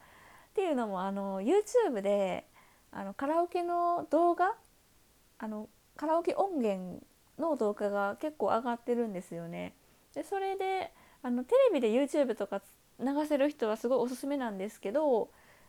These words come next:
あの、テレビでYouTubeでそのカラオケ音源流して、で、リモコンなんかをね、マイク代わりに持って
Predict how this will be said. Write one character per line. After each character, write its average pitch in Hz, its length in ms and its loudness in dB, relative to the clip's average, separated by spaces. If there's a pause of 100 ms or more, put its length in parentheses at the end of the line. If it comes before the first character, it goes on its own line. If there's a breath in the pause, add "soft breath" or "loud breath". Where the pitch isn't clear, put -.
(140)
あ 262 100 -4
の、 254 160 -4
テ 359 120 -4
レ 339 100 2
ビ 262 100 2
で 214 120 0
YouTube 233 500 0
で 190 120 -4
そ 214 140 -8
の 208 80 -8
カ 233 140 -6
ラ 226 100 0
オ 233 60 -4
ケ 254 120 0
音 254 180 2
源 202 220 -4
流 202 280 -6
し - 100 -20
て、 302 340 0 (300 loud breath)
で、 254 100 4
リ 240 100 4
モ 247 140 4
コ 277 140 2
ン 269 80 2
な 220 100 0
ん 208 80 -6
か 190 160 -8
を 185 60 -8
ね、 185 140 -8
マ 214 160 -2
イ 214 40 -4
ク 208 140 -4
代 214 80 0
わ 196 100 0
り 180 120 -2
に 190 100 -2
持 190 140 -2
っ 190 40 -6
て 175 440 -4